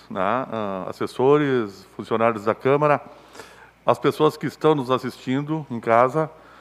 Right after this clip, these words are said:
e esclarecer alguns comentários feitos na última live que, que, que tivemos, na última sessão, de comentário de por que, por que as duas vereadoras estavam sentadas no plenário, né?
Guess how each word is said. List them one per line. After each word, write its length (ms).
e 160
esclarecer 720
alguns 300
comentários 560
feitos 400
na 160
última 320
live 360
que, 200
que, 220
que 100
tivemos, 420
na 80
última 320
sessão, 540
de 220
comentário 480
de 100
por 220
que, 240
por 160
que 140
as 180
duas 220
vereadoras 540
estavam 320
sentadas 480
no 100
plenário, 540
né? 280